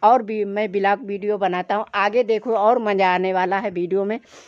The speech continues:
अच्छी अच्छी बातें बता रहा हूँ। इस संसार में सबसे ज़्यादा और प्रेम करो, भोले बाबा की पूजा करो, कामर ले जाओ, ऐसे चढ़ाओ, खूब कामर ले जाओगे, भोले बाबा खुश होते, ऐसी बात नहीं है।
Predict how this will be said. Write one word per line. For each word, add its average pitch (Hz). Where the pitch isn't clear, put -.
अच्छी -
अच्छी 240
बातें 196
बता 208
रहा 185
हूँ। 202
इस 226
संसार 254
में 311
सबसे 269
ज़्यादा 190
और 226
प्रेम 247
करो, 226
भोले 190
बाबा 226
की 240
पूजा 214
करो, 185
कामर 196
ले 202
जाओ, 185
ऐसे 175
चढ़ाओ, 180
खूब 220
कामर 190
ले 190
जाओगे, 202
भोले 185
बाबा 196
खुश 202
होते, 190
ऐसी 214
बात 220
नहीं 226
है। 139